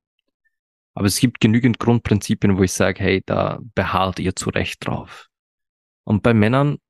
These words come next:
ja, auf einer gewissen Ebene soll man, ich will jetzt nicht Tempo machen sagen, aber darf man durchaus schon fordernd sein, liebe Herren. Das ist okay. Man darf auch schon mal sagen, „Hey,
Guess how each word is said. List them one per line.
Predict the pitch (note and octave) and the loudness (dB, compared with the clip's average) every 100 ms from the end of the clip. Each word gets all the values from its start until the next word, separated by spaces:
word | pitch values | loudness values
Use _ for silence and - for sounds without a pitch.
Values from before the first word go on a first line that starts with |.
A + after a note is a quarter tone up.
| _ | _
ja, | A#2 A2+ C3+ | -2 0 0
auf | C3+ | -2
einer | A#2+ | -4
gewissen | B2 A#2 - B2 | -4 -6 -4 -4
Ebene | - A#2+ C3+ C3 C3 - | -2 -2 0 0 -2 -8
soll | - G2+ G2 A2 C3+ | -10 -4 2 4 4
man, | C3+ A#2 - - G2 - - _ _ _ _ _ _ _ _ _ _ _ - | 4 2 -2 -8 -12 -14 -20 _ _ _ _ _ _ _ _ _ _ _ -16
ich | - | -8
will | G2 | -6
jetzt | - | -6
nicht | F#2+ - _ _ _ | -8 -10 _ _ _
Tempo | G2 G2+ - C#3 | -2 -2 0 0
machen | B2+ A#2+ - | 2 -2 -2
sagen, | B2 G#2+ A2 B2 | -2 0 0 0
aber | A2+ G#2+ G#2 G2 - | -2 0 0 0 -4
darf | G2 F#2+ F#2 G2+ - | -12 -4 -2 -2 0
man | C#3 | 0
durchaus | B2+ A#2+ A#2 | 0 -2 -4
schon | - A#2 | -4 -4
fordernd | A2 - G#2+ A#2+ A#2 G#2+ | -4 0 0 2 2 0
sein, | - G2 B2+ F#2 | 0 2 2 0
liebe | F2 F2 | -2 -6
Herren. | F2+ - E2+ | -8 -8 -8
Das | F#2 A#2+ | -6 -4
ist | A#2 | -2
okay. | G#2 - D#3+ | -2 -2 -2
Man | F#2 - | -2 -2
darf | - C#3+ | -4 -4
auch | C#3+ | -4
schon | - | -4
mal | A2 | -2
sagen, | F#2+ G2 | -2 0
„Hey, | A2 C3+ | 2 2